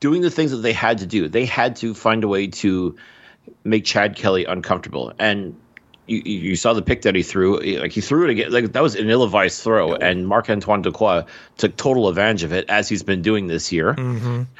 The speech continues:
Speaker 1: Uh, I, I felt for the most part, aside from, like, one or two really big runs, they managed to keep A J Ouellette honest. Like, they, they kept him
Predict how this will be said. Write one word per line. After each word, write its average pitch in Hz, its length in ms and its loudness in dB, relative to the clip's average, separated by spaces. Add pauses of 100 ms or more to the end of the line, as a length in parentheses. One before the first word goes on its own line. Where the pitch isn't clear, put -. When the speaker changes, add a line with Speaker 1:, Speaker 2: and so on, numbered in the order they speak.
(320)
Speaker 1:
Uh, 92 200 0 (720)
I, 113 180 2
I 113 80 0
felt 175 160 0
for 160 80 0
the 135 60 2
most 143 180 0
part, 120 140 2
aside 151 220 0
from, 117 240 -6
like, 87 180 -8
one 120 160 0
or 147 60 4
two 123 260 2
really 117 300 2
big 101 220 0
runs, 92 520 -2 (160)
they 127 140 -2
managed 131 280 0
to - 60 -8
keep - 260 -4
A 107 140 2
J 104 220 0
Ouellette 98 580 0 (340)
honest. 85 420 0
Like, 85 160 -2
they, 110 120 2
they 101 180 0
kept - 220 -2
him 110 240 -4